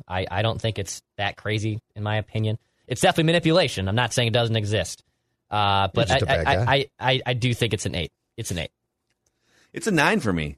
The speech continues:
Speaker 3: I mean,
Speaker 1: Yeah,
Speaker 3: it's,
Speaker 1: yeah.
Speaker 3: it's fantastic. It's a nine for me, all the reasons you guys said,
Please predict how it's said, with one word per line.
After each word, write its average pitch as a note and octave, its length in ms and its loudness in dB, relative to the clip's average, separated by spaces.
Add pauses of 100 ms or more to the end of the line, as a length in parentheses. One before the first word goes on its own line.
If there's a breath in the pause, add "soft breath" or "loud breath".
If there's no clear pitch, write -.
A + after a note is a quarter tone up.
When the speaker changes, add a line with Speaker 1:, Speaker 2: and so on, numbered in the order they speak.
(100)
Speaker 3:
I G#2 80 -2
mean, G#2+ 120 4
Speaker 1:
Yeah, A#2 40 4
Speaker 3:
it's, A#2 360 -4
Speaker 1:
yeah. A2+ 60 -2
Speaker 3:
it's - 180 -4
fantastic. A#2+ 640 0
It's F2 140 -6
a A2+ 40 2
nine A#2 240 4
for A#2 100 -4
me, B2 200 2
all A2+ 140 2
the G#2+ 100 0
reasons A2 320 0
you A2 60 0
guys G#2 240 4
said, C#3 280 2